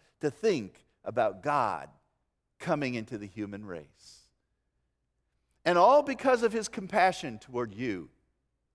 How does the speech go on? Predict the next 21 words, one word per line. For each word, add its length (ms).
All 400
because 540
of 120
his 180
wonderful 540
compassion 880
toward 380
me. 180
By 120
the 100
way, 180
did 240
you 80
notice 460
verse 300
thirty-six 640
is 140
connected 580
to 140
a 40
throne? 580